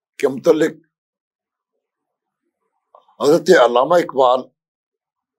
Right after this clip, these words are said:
की फ़िक्र क्या है, उनका फ़लसफ़ा क्या है। नाज़रीन, अल्लामा इकबाल रहमतुल्लाह अलैह, उनकी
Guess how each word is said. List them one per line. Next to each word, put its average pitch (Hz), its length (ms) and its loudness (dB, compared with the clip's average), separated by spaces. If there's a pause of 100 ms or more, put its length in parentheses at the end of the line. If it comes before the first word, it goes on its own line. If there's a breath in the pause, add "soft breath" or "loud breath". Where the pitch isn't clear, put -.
(360)
की 156 80 -8
फ़िक्र 220 380 -2
क्या 156 160 -2
है, 123 120 0
उनका 127 200 -4
फ़लसफ़ा 120 420 -10
क्या 80 200 -12
है। - 140 -14 (3000)
नाज़रीन, 170 500 -2 (2250)
अल्लामा 147 300 2
इकबाल 156 500 -2 (680)
रहमतुल्लाह 143 520 0
अलैह, 127 320 4
उनकी 131 440 -8